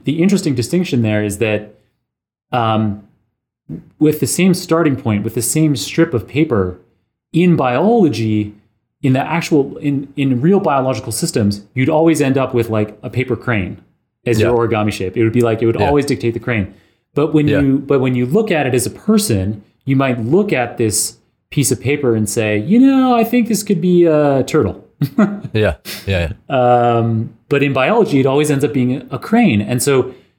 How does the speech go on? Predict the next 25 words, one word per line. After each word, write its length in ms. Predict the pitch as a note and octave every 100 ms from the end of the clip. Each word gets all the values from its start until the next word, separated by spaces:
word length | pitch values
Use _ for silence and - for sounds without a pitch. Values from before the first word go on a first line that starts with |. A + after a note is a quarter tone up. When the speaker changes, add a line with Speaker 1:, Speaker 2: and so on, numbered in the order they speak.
| _ _ _ _ _ _ -
Speaker 1:
yeah, 240 | C3+ G2
so 140 | - F3
there's 180 | F3+
actually, 240 | G#3 G3+ E3+
there's 160 | C#3+
a 60 | C3+
game 380 | A2 E3+ G#3+ G3
called 280 | C#3 A#2+ G2
Fold 460 | - F3+ A3 F3
It 280 | G#2 E2+ - _ _ _
that 260 | C3+ - - -
any 240 | D#3+ G3+
of 80 | F#3+
our 140 | D#3+ C3+
listeners 400 | D#3+ D#3 C3 A2
can 200 | A#2 G#2+
download. 680 | C3 E3 F3 G#2 F#2 F#2 - _ _ _
And 120 | C#3+ C3
it's 120 | B2
a 40 |
game 280 | A2+ C#3+ F#3
that's 140 | D#3 -
been 160 | C3
around 380 | B2 A#2+ C3 C3+
for 360 | - G#2+ G2